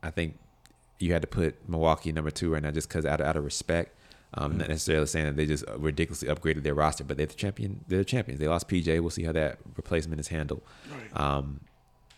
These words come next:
Speaker 1: but yeah, between Atlanta, um, you know, Miami, Philly, I think we talked about a lot of these teams, but I got, I gotta tell you, one more team I really like right now, man, Charlotte. I, I really like what they're doing.
Speaker 2: Oh, yeah, Charlotte. Yeah, that's,
Speaker 1: Um,
Speaker 2: that's looking good.
Speaker 1: picking up Book Knight in the draft.
Speaker 2: Mm-hmm.
Speaker 1: Um, you know what I'm saying? Um,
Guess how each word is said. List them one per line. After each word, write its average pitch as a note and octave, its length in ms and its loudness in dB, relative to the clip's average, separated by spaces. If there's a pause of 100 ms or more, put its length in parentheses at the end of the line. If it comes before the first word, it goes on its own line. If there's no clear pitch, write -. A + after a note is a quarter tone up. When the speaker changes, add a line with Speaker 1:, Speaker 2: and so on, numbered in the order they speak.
(220)
Speaker 1:
but F2 100 4
yeah, D#2+ 80 6
between A2+ 260 2
Atlanta, G2+ 600 2
um, D2+ 340 2
you D2+ 80 -2
know, C#2+ 240 -4 (360)
Miami, D#2+ 500 0
Philly, D#2+ 360 4
I D#2+ 40 0
think - 160 -2
we F#2+ 80 2
talked F#2 180 0
about E2 140 2
a D#2 40 2
lot E2+ 160 6
of D#2+ 60 2
these E2 120 -2
teams, E2 200 0
but E2+ 100 2
I F2 40 2
got, G2+ 140 0
I F#2 40 0
gotta G2 120 2
tell - 120 -2
you, E2 80 4
one G2 100 0
more G2+ 60 -4
team F#2+ 140 -2
I F2 40 2
really D#2+ 200 2
like D#2 240 2 (180)
right D#2+ 140 -2
now, D#2+ 160 0
man, D2+ 160 -8
Charlotte. D2+ 400 -2 (100)
I, E2+ 80 -2
I - 80 -4
really F2 140 2
like D#2+ 140 -2
what D2 100 -10
they're D2+ 100 -6
doing. F#2+ 300 0
Speaker 2:
Oh, F#2+ 80 0
yeah, F#2 40 -4
Charlotte. F#2+ 600 -4
Yeah, F#2 220 -4
that's, D2 260 4
Speaker 1:
Um, C2+ 120 0
Speaker 2:
that's G2 220 -4
looking F2+ 280 -6
good. F2 340 -8 (140)
Speaker 1:
picking E2+ 200 0
up D2 100 0
Book D2+ 180 0
Knight D2+ 220 0
in D2 80 -2
the D2 60 -4
draft. D2 680 2
Speaker 2:
Mm-hmm. G#2 280 2
Speaker 1:
Um, C#2 400 -2 (560)
you - 100 -2
know D2 60 0
what C#2+ 40 0
I'm C2+ 60 -6
saying? D2 600 0
Um, C#2 520 -4